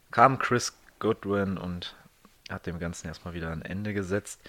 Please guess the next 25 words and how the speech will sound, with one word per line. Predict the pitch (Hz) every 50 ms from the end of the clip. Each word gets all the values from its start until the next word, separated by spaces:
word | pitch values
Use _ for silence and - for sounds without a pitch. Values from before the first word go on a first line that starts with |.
| - - - - - - - - -
Ich | 95 -
denke, | - 104 110 110 - 110 104 104 101 98 - - _ -
bei | - 98 92
den | 92 92 92 90 - - - -
Saints, | - - - - 107 117 120 123 - -
die | - 95 90
vierunddreißig | 87 - - 90 90 87 87 82 82 - - -
zu | - -
einunddreißig | - 90 87 85 85 - 90 82
übrigens | 95 - - 95 90 - -
gegen | 85 82 82
die | 76
Panthers | - - 113 110 120 120 -
gewonnen | - 101 95 101 104 98
haben, | 95 92 92 92 90 - _ _ _ - - - - - - -
kannst | - - 107 110 - - -
du | 101
in | 95 98 95
der | 90 85 - -
Offense | - - - 92 87 - -
tatsächlich | - - - - 85 85 85 76 - -
alles | 92 87 87 -
spielen | - - - 85 85 85 87 87
lassen. | 87 90 - - 82 80 - - - - - - - - - - - - - _ _ -
Vom, | - - - 98 98 90 87 85 87 87 87